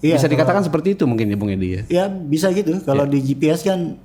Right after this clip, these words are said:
Speaker 1: itu kan titik koordinat yang akurat tuh nggak bisa dibaca di, dari satu tower, ya.
Speaker 2: Iya.
Speaker 1: Setidaknya itu dua tower baru
Speaker 2: Betul.
Speaker 1: ketemu titik yang akuratnya itu
Speaker 2: Iya.
Speaker 1: di mana.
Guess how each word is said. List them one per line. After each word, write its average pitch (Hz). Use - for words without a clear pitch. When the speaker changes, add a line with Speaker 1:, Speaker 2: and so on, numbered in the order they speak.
Speaker 1:
itu 131
kan 190
titik 135
koordinat 131
yang 127
akurat 131
tuh 175
nggak 123
bisa 120
dibaca 120
di, 117
dari 117
satu 113
tower, 110
ya. 110
Speaker 2:
Iya. 113
Speaker 1:
Setidaknya 151
itu 185
dua 127
tower 135
baru 123
Speaker 2:
Betul. -
Speaker 1:
ketemu 120
titik 156
yang 131
akuratnya 139
itu 143
Speaker 2:
Iya. 139
Speaker 1:
di 123
mana. 101